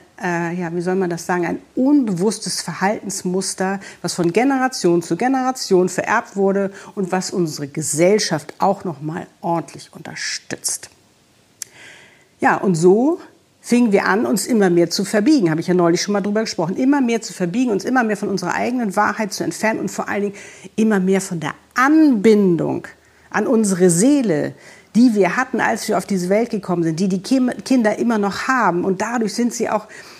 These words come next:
in der Lage, bedingungslos zu leben, weil sie diese Sicherheit in sich spüren, weil sie diesen Schutz spüren.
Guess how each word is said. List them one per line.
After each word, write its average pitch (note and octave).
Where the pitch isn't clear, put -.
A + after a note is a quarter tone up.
in G#3+
der G#3
Lage, G#3
bedingungslos D#3+
zu E3
leben, D#3+
weil A3+
sie A3
diese F#3+
Sicherheit G#3
in G3
sich A#3
spüren, F3+
weil A3
sie G#3
diesen F3+
Schutz -
spüren. D3